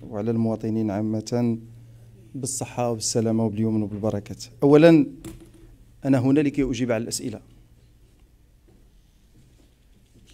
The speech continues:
والأسئلة تكون محددة والسؤال واضح، وما كاينش علاش لا نتنرفزوا على بعضياتنا،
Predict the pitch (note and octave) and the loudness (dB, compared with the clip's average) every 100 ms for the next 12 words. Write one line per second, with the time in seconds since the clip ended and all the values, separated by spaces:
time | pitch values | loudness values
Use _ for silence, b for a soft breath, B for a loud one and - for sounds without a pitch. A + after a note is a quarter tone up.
0 | _ - C3 A#2+ - C3+ D3 A#2 B2+ A#2 | _ -4 -2 0 0 2 2 -2 -2 -2
1 | A#2 A#2+ C3 A#2 G2 - - - - - | -4 -2 -2 -2 -6 -16 -20 -20 -20 -20
2 | - - - - - - _ - - - | -20 -20 -20 -20 -20 -20 _ -20 -20 -12
3 | B2+ - C3+ A#2 A#2+ C3 G#2+ - - - | -8 -4 -2 0 2 2 -2 -12 -20 -20
4 | - - b b b b - C3+ B2+ C3 | -20 -20 b b b b -20 -10 0 2
5 | B2+ A#2+ C#3+ C3 G#2+ A#2+ A#2+ A#2+ A2+ A#2+ | 2 0 -2 -4 -4 -6 -4 -6 -4 -4
6 | G2+ G2+ G#2+ A2+ G#2 A2 A2 A#2+ E3 | -4 -4 -4 -2 -2 -2 -2 -2 -2